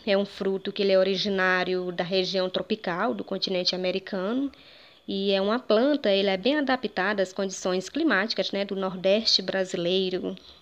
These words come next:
Então, é muito bom. No Brasil, o cajá também ele é chamado, gente, de cajamirim ou de taperebá. <laughs> E a coloração é um amarelo bem brilhante, como vocês estão observando. E aqui, gente, eu estou mostrando o primeiro processo, que foi com as mãos.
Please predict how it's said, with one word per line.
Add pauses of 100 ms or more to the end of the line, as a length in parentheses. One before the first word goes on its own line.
Então, (360)
é
muito
bom. (840)
No
Brasil,
o
cajá
também
ele
é
chamado,
gente,
de
cajamirim (240)
ou
de (160)
taperebá. (420)
<laughs>
E
a
coloração
é
um
amarelo
bem
brilhante,
como
vocês
estão
observando. (300)
E
aqui,
gente,
eu
estou
mostrando
o
primeiro
processo,
que
foi
com
as
mãos.